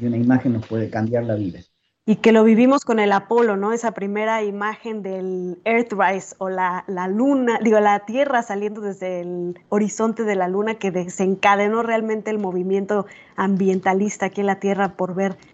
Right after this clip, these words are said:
Speaker 2: la fragilidad de nuestro planeta. Pues estamos muy emocionados este año. Eh, ¿cuándo se espera que podamos ver a Colmena en la Luna? Ya muy rápido para terminar esta entrevista.
Speaker 1: Bueno, mira, el lanzamiento lo esperamos para tal vez, eh, fines de junio,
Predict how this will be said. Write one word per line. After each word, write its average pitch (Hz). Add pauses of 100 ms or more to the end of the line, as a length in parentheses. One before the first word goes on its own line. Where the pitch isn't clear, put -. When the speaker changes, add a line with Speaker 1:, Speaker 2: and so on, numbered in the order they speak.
(160)
Speaker 2:
la 196
fragilidad 202
de 208
nuestro 185
planeta. 185
Pues 185
estamos 269
muy 311
emocionados 269 (380)
este 254
año. 262
Eh, 185
¿cuándo 269
se 233
espera 226
que 208
podamos 190
ver 196
a 196
Colmena 185
en 190
la 170
Luna? 226
Ya 196
muy 190
rápido 185
para 170
terminar 170
esta 170
entrevista. 151 (640)
Speaker 1:
Bueno, 139
mira, 147
el 131
lanzamiento 170
lo 143
esperamos 147
para 117
tal 117
vez, 135
eh, 120
fines 151
de 135
junio, 202